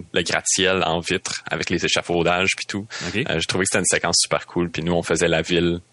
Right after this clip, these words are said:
Speaker 1: euh, environnante. Euh,
Speaker 2: Ok.
Speaker 1: donc, euh, ça, c'était super intéressant.
Speaker 2: C'est
Speaker 1: Mais, euh, on en fait tellement depuis quelques années des projets que moi-même, j'ai perdu le fil. J'ai, j'ai même pas la chance d'aller les, toutes
Speaker 2: Ah
Speaker 1: les
Speaker 2: oui.
Speaker 1: regarder ou toutes les,
Speaker 2: <laughs>
Speaker 1: les,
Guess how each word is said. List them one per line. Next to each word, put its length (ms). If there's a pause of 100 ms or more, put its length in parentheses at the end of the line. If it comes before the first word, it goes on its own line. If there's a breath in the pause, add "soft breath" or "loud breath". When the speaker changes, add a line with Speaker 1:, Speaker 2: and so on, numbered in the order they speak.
Speaker 1:
euh, 180
environnante. 680 (120)
Euh, 180
Speaker 2:
Ok. 60
Speaker 1:
donc, 280
euh, 60 (100)
ça, 140
c'était 180
super 180
intéressant. 400 (180 loud breath)
Speaker 2:
C'est 160
Speaker 1:
Mais, 100
euh, 40 (720 loud breath)
on 120
en 60
fait 160
tellement 540
depuis 480
quelques 260
années 160
des 100
projets 280
que 80
moi-même, 400
j'ai 100
perdu 260
le 80
fil. 460
J'ai, 360
j'ai 140
même 140
pas 100
la 140
chance 260
d'aller 240
les, 380
toutes 100
Speaker 2:
Ah 60
Speaker 1:
les 80
Speaker 2:
oui. 60
Speaker 1:
regarder 440
ou 120
toutes 240
les, 160
Speaker 2:
<laughs> 0
Speaker 1:
les, 60